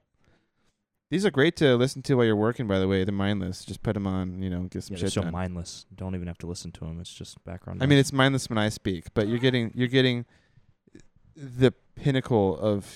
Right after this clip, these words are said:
Speaker 1: human inno-, in-, intellectuality. That's a hard word for me 'cause I'm stupid. Uh, every time Oliver and Gabe and, and, and Victoria here open their, their mouths to grace you with their intelligence.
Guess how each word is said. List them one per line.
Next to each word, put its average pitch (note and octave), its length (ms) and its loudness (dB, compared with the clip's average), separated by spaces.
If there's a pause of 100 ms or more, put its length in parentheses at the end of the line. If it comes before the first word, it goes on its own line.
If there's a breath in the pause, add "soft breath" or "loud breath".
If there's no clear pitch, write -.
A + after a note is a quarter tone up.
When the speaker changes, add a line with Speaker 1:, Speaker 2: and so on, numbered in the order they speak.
(120)
Speaker 1:
human A2+ 520 -2 (220)
inno-, A#2 380 0
in-, B2+ 240 0 (100)
intellectuality. A2+ 1300 2 (100)
That's A#2+ 200 -4
a G2 40 -8
hard A#2 340 0
word G2+ 220 0
for - 100 -14
me E2+ 240 -8 (140)
'cause G#2 100 -12
I'm F#2 140 -10
stupid. - 580 -2 (520 soft breath)
Uh, F#2+ 400 0 (920)
every A#2 220 0
time A2 260 0
Oliver G2+ 480 0
and F#2 140 -4
Gabe G2 260 -4
and, F2 200 -10
and, F2+ 280 -8
and F#2 220 -6
Victoria G2+ 560 -2
here F2+ 400 -8 (120)
open G2 260 -4
their, F2 220 -8 (160)
their F#2+ 120 -8
mouths F#2 400 -6
to G2+ 100 -8
grace F#2+ 380 -6
you F#2 100 -4
with F2+ 160 -10
their F2+ 120 -4
intelligence. F#2 800 -6